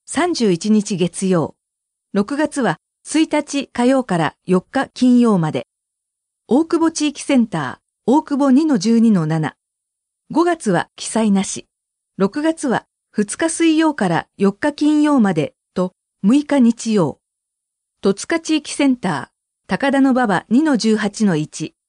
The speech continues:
五月は二十五日火曜と二十七日木曜から三十日日曜まで。六月は八日火曜と十日木曜から十三日日曜まで。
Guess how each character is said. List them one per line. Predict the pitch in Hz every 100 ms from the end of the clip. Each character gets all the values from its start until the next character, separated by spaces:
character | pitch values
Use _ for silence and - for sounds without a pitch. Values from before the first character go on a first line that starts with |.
| _ _ _
五 | 190 330
月 | 339 285
は | 180 165 - _ -
二 | 302
十 | 349 311 226
五 | 226
日 | 240 214 -
火 | 175
曜 | 190 190
と | - 143 _ _ _
二 | 247
十 | 339 311 226
七 | - 240
日 | 233 226 226
木 | 208 226
曜 | 233 214
か | 170
ら | 151 - _
三 | - 269 311
十 | 302 311
日 | 220 - 156 -
日 | 175 185 226
曜 | 233 190
ま | 151
で。 | 135 - _ _ _ _ _ _
六 | 190 196
月 | 302 311 294
は | 202 165 _ _ _
八 | 220 320
日 | 320 294
火 | 294
曜 | 277 269
と | - 143 - _ _ _ _ -
十 | 294
日 | 294 285
木 | 269 262
曜 | 277 240
か | 185
ら | 156 - _ _ -
十 | 240
三 | 330 339 311
日 | 214 208 165 -
日 | 185 - 233
曜 | 226
ま | 170 151
で。 | 139